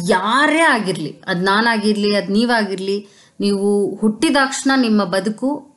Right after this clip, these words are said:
just wonderful and beautiful and perfect ಆಗಿ ನೀವು ನೋಡಿರ್ತೀರ. ಓಕೆ, ಫಸ್ಟ್ ಸ್ಟೇಜ್ ಇದು. ಸೆಕೆಂಡ್ ಸ್ಟೇಜ್ ಹೇಳ್ತೀನಿ. ಸೆಕೆಂಡ್ ಸ್ಟೇಜಲ್ಲಿ ಏನಾಗುತ್ತೆ, ಬೆಳೀತಾ ಹೋಗ್ತೀರಾ, ಅಂದ್ರೆ ನಾನ್ ಬೆಳಿತೀನಿ, ನೀವು ಬೆಳಿತೀರಾ.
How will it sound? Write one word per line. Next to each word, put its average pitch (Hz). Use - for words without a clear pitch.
just 233
wonderful 233
and 190
beautiful 269
and 226
perfect 233
ಆಗಿ 233
ನೀವು 220
ನೋಡಿರ್ತೀರ. 190
ಓಕೆ, 180
ಫಸ್ಟ್ 339
ಸ್ಟೇಜ್ 214
ಇದು. 160
ಸೆಕೆಂಡ್ 403
ಸ್ಟೇಜ್ 247
ಹೇಳ್ತೀನಿ. 170
ಸೆಕೆಂಡ್ 370
ಸ್ಟೇಜಲ್ಲಿ 277
ಏನಾಗುತ್ತೆ, 220
ಬೆಳೀತಾ 208
ಹೋಗ್ತೀರಾ, 165
ಅಂದ್ರೆ 202
ನಾನ್ 202
ಬೆಳಿತೀನಿ, 170
ನೀವು 214
ಬೆಳಿತೀರಾ. 160